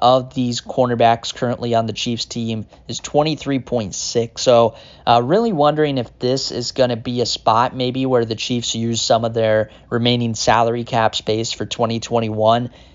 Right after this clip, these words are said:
and try to go after, uh, um, some top names. I mean,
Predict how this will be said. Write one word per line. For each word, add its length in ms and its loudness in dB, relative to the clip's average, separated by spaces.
and 320 0
try 220 4
to 80 -2
go 500 4
after, 640 -2
uh, 340 4
um, 400 2
some 160 -10
top 320 0
names. 420 -4
I 60 -2
mean, 280 -4